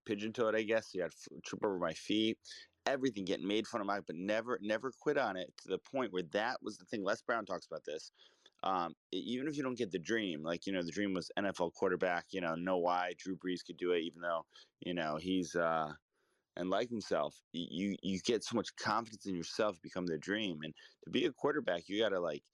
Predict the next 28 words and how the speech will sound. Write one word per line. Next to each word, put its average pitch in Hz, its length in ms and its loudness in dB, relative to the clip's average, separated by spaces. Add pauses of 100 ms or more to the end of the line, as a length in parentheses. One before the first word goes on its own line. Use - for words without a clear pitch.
(120)
see - 260 0
a 113 60 6
lot 113 160 2
of 110 60 -10
stuff. 113 300 -2
You 90 80 -18
gotta 90 140 -6
run 76 260 -12
plays. 107 540 2
You 90 80 -6
gotta, 82 220 -2 (400)
y-, - 160 -8
you 78 240 -2
gotta 92 140 2
read 90 160 2
a 80 40 -4
defense. 104 640 0
You 87 80 -6
gotta 87 180 2
read 80 180 -4
a 78 40 -10
book. 107 340 0
Like, 87 120 -6
it's - 160 -8
a 85 60 2
lot. 87 400 2 (480)
And, 90 360 -2
um, 82 340 -2